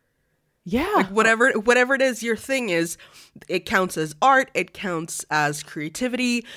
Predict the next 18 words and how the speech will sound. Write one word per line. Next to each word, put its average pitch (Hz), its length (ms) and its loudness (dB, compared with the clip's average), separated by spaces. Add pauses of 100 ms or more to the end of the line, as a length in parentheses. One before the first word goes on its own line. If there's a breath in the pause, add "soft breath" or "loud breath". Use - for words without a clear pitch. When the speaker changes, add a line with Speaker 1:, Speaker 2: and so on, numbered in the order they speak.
(220 loud breath)
Speaker 2:
it 175 160 0
counts 160 460 -2
as 139 260 0
sewing, 226 600 0
it - 180 -8
counts 151 380 -4
as 147 220 -4
improvement, 214 720 -2
whatever, 226 340 0
like, 240 160 -4
it 254 100 -6
counts. - 480 -4 (380 soft breath)
You 202 120 -4
don't 214 280 2
have 202 280 0
to, 185 400 -8 (520 loud breath)
you 226 100 0
know, 151 300 0